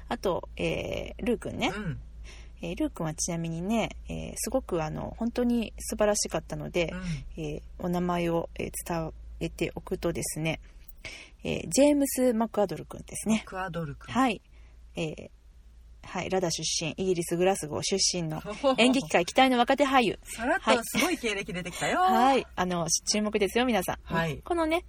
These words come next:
Speaker 1: えっと、ルー君と、
Speaker 2: うん。
Speaker 1: プライヤー君。
Speaker 2: うん。
Speaker 1: まあ、二人ゲイのカップルです。
Speaker 2: うん。
Speaker 1: で、えー、ジョー・ピットさんとハーパー・ピットさん。
Speaker 2: うん。
Speaker 1: これは、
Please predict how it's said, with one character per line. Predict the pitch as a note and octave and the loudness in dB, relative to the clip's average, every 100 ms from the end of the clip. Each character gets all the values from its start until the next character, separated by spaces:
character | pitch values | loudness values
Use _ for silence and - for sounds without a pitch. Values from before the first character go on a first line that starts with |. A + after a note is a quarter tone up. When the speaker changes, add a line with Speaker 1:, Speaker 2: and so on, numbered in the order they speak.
| - | -6
Speaker 1:
え | |
っ | F3 | -4
と、 | - D3 - - - - - - - - - - - - - - - - - - | -2 -2 -4 -8 -18 -18 -18 -18 -18 -18 -16 -16 -16 -20 -20 -20 -18 -20 -18 -2
ル | B3 C4 | 2 2
ー | |
君 | - E3 D#3 | 0 -6 -8
と、 | - G#4 D#4+ | 2 6 6
Speaker 2:
う | - | 2
ん。 | F3+ C#3 - - - - - - - - - - | -6 -8 -10 -20 -20 -20 -20 -20 -20 -20 -20 -8
Speaker 1:
プ | - | 0
ラ | G3 | 2
イ | F#3 | 2
ヤ | E3+ D#3+ | 0 -4
ー | |
君。 | - - - - - _ _ - - - - - | -6 -12 -12 -20 -20 _ _ -20 -20 -20 -20 -10
Speaker 2:
う | - | -6
ん。 | F3+ B2 | -4 2
Speaker 1:
ま | D4+ | 0
あ、 | |
二 | - | 2
人 | F3 | 2
ゲ | A#3 | 4
イ | A3+ | 2
の | D3 | 0
カ | D3+ | -6
ッ | |
プ | - - | -8 -12
ル | |
で | - | -10
す。 | - | -6
Speaker 2:
う | G3+ | -4
ん。 | E3 A#2+ - - - - - | -4 -6 -14 -20 -20 -10 2
Speaker 1:
で、 | F4+ F#4 - _ - - | 4 4 0 _ -16 -10
え | E3 D#3 - - - - | -8 -8 -14 -20 -20 -20
ー、 | B3 | -8
ジ | G#3+ C4+ | 2 6
ョ | C4+ | 6
ー・ | |
ピ | - C4 | 4 -12
ッ | - | -2
ト | A3 | -2
さ | - F3+ | 0 -6
ん | |
と | - F4+ C#4+ - _ - | 2 4 4 0 _ -2
ハ | G3+ | -2
ー | |
パ | F#3+ E3+ | 0 -2
ー・ | |
ピ | - | -4
ッ | |
ト | E3 D3+ | -8 -10
さ | C3+ | -10
ん。 | - - | -10 -8
Speaker 2:
う | D3 C#3 | -6 -6
ん。 | A#2+ - - - - | -8 -16 -20 -20 -4
Speaker 1:
こ | F4+ | 0
れ | |
は、 | G#4 | 2